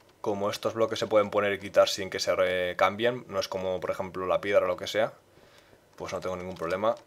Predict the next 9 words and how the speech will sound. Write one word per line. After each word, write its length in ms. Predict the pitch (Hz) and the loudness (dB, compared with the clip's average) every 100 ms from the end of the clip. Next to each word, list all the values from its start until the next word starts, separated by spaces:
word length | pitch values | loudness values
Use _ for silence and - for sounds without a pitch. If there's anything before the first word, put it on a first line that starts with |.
| _ | _
en 160 | 95 92 | -8 -6
comenzar 360 | 90 90 - - | -6 -4 -4 -2
con 120 | 92 | -2
esto. 400 | 101 - 127 127 | -4 -2 -4 -2
Dos, 400 | 90 110 135 - _ - | -2 -2 -2 -8 _ -8
tres, 360 | - 110 117 | -4 -4 -4
cuatro, 460 | - - - - - | -6 -2 -2 -2 -10
cinco, 460 | - 101 104 - - | -12 -12 -12 -12 -10
seis, 480 | - 107 107 - | -8 -8 -8 -8